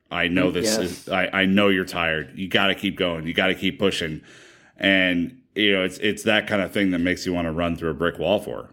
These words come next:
Speaker 1: her. I mean, it's, it's like, you know, she, she's going to push you because this is what it takes to win at this level. It is constant. Uh, so, look, I, I think we're all just incredibly happy for Emma Hayes. Uh,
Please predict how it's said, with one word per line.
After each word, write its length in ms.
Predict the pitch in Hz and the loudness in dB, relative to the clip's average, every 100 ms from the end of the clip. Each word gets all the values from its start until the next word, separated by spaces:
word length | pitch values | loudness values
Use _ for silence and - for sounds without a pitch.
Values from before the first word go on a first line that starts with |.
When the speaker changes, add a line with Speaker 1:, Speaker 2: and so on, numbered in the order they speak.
| - | -10
Speaker 1:
her. 60 | |
I 80 | 82 | -6
mean, 200 | 80 78 | -4 -4
it's, 360 | 78 - - - | -6 -6 -8 -6
it's 260 | - 82 85 | -6 -4 -2
like, 440 | 80 78 - - | 0 -2 -4 -12
you 140 | - 85 | -4 -2
know, 240 | 80 76 - | 0 -4 -2
she, 340 | - 98 - - - | 2 2 0 -16 -14
she's 220 | - 120 101 | 2 2 4
going 180 | 120 104 | 4 2
to 60 | |
push 260 | 98 101 101 | 0 -2 0
you 80 | 87 | -2
because 400 | 87 90 80 76 | -4 -4 -6 -2
this 220 | 95 - | -4 -2
is 200 | 95 76 73 - - | -4 -4 -12 -20 -4
what 180 | 95 90 | -2 -2
it 120 | - | -4
takes 380 | - 85 - - | -4 -4 -4 -8
to 80 | 90 | -4
win 200 | 82 85 | -2 -4
at 100 | 80 | -4
this 220 | 82 - | -6 -4
level. 340 | 82 73 69 - _ - | -4 -4 -8 -12 _ -12
It 240 | 85 80 73 | -6 -2 -2
is 200 | 85 - | -2 -4
constant. 640 | - 92 85 - 73 - _ - | -4 -2 -2 -4 -10 -12 _ -8
Uh, 300 | 82 80 80 | -2 0 0
so, 420 | - 104 90 85 - - - - - - | 2 4 4 2 -4 -20 -20 -20 -20 2
look, 280 | 127 117 107 - | 6 6 4 0
I, 280 | 117 120 | 0 2
I 40 | 120 | 2
think 160 | 123 | 2
we're 160 | 107 110 | 4 2
all 160 | 110 107 | 2 2
just 260 | 98 95 | -2 -4
incredibly 440 | 98 90 104 90 87 | -6 -2 -2 -2 -2
happy 360 | 92 90 90 | 0 0 -4
for 120 | 82 85 | -4 -4
Emma 140 | 82 | -4
Hayes. 500 | 87 82 78 - - - | -2 -2 -4 -8 -12 -12
Uh, 120 | 76 | -12